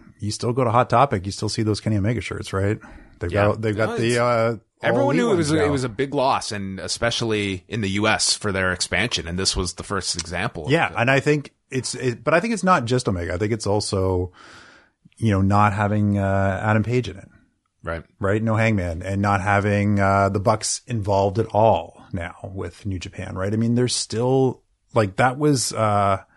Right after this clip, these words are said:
Speaker 1: a lot of people's entry into New Japan Pro Wrestling, I think, those guys.
Speaker 2: I would say, like, if, if,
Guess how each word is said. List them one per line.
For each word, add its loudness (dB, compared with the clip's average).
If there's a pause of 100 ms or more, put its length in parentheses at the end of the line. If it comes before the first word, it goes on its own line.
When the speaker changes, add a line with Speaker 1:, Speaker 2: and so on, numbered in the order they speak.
(760)
Speaker 1:
a -2
lot 6
of -2
people's -2
entry -2 (340)
into -2
New -4
Japan -2
Pro -2
Wrestling, 0
I -6
think, -6 (200)
those -2
guys. -4 (440)
Speaker 2:
I -4
would -4
say, 2
like, -4
if, -6
if, -10